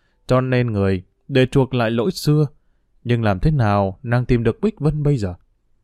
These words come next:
Chỉ có sáu cột mười có hiểu rõ số phận con nàng thôi,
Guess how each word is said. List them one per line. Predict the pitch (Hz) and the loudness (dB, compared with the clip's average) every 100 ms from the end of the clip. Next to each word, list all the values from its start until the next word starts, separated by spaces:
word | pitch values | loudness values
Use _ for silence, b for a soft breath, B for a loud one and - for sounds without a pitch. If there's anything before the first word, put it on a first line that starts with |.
| _ _ _ _ _ _ | _ _ _ _ _ _
Chỉ | - | -2
có | 139 190 | 2 0
sáu | - 202 247 | 2 -2 0
cột | 127 113 | 0 0
mười | 120 117 | 2 0
có | 113 127 | 2 0
hiểu | 202 117 101 | 2 0 0
rõ | 120 | -2
số | 170 226 - | 0 -2 0
phận | 117 | -2
con | - 156 156 | 0 -2 0
nàng | 101 95 | -2 -2
thôi, | 117 135 | -4 -4